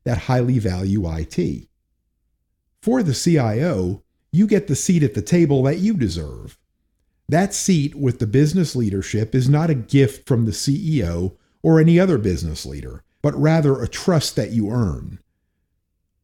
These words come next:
Provide the leadership team with strategic insights that solve business problems and exploit business opportunities.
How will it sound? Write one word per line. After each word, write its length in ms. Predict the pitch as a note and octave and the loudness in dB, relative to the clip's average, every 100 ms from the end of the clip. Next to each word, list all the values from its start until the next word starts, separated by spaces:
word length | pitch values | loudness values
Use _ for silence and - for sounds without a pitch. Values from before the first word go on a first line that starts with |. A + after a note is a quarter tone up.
| _ | _
Provide 420 | D#3+ C#3+ D#3 A3 G3 | 2 4 4 0 0
the 60 | |
leadership 640 | D3 D3+ C#3 - C#3+ C3 | 2 4 2 2 -2 -2
team 300 | - C#3 C3+ | 0 2 4
with 220 | A#2 G#2 - | 2 -2 -6
strategic 640 | - G2 - D#3+ F#3 - | -8 -6 -2 -2 -2 -4
insights 640 | C#2 C3+ A2+ F#2+ F#2+ G2+ | 0 0 0 -2 -2 -4
that 180 | - G2+ | -4 -4
solve 440 | - C3 B2 G#2 - | -2 -2 0 -2 0
business 400 | D#3 D#3+ B2+ - | 0 0 -6 -8
problems 640 | - F2+ F2 G#2+ A2 - | -6 -6 -4 -2 -4 -4
and 240 | D3+ D3 | -2 0
exploit 580 | C#3+ - - D3+ D#3+ D#3 | 0 -4 -4 0 0 0
business 380 | D#3+ D3 D#3 C#3+ | -2 0 0 0
opportunities. 960 | D3+ D3 D3 F3 G3 A#2 C#2+ G1+ - | -2 -2 -4 -2 -2 -2 -4 -10 -18